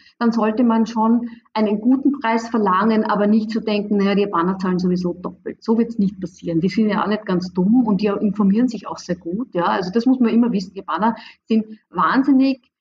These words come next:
äh, genau im Informationen sammeln. Also wenn die, deswegen fragen die auch so viele Fragen und die, die, die kennen auch viele Leute,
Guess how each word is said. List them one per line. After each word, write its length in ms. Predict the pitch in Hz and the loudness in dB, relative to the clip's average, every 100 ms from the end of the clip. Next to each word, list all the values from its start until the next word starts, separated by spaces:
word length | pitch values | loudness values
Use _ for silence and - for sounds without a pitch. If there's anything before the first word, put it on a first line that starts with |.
| _ - | _ -4
äh, 240 | 202 202 202 | 0 0 0
genau 340 | 202 165 165 | 0 2 2
im 160 | 226 196 | 2 2
Informationen 580 | 214 214 - 185 196 190 | 0 -2 -4 -2 -2 -2
sammeln. 480 | 160 147 175 190 | -4 -4 -4 -6
Also 220 | 196 196 202 | -6 -2 0
wenn 100 | 202 | 0
die, 540 | 220 220 220 - 285 | 2 2 2 -2 -4
deswegen 280 | 220 - 226 | -4 0 0
fragen 320 | - 151 254 | 2 2 2
die 80 | 233 | 2
auch 80 | 190 | 0
so 100 | 233 | -2
viele 220 | 240 226 | 0 -2
Fragen 600 | 220 151 156 269 277 262 | -2 -2 0 2 4 2
und 140 | 240 240 | 2 0
die, 80 | |
die, 340 | 226 226 220 - | 2 2 2 2
die 160 | 226 | -2
kennen 320 | - 190 254 240 | -2 -2 2 2
auch 140 | 214 | 0
viele 240 | - 214 | -2 0
Leute, 580 | 185 156 226 247 269 285 | 0 0 -2 0 2 2